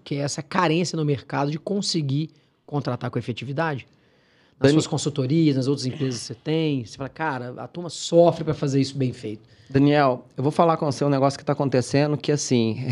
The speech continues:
Speaker 2: <laughs> chega a assustar. É, a gente não fala o que que a gente faz.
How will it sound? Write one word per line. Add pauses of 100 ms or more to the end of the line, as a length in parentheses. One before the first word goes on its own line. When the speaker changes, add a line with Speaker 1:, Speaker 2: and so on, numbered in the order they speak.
(120)
Speaker 2:
<laughs>
chega
a
assustar. (640)
É,
a
gente
não
fala
o
que
que
a
gente
faz.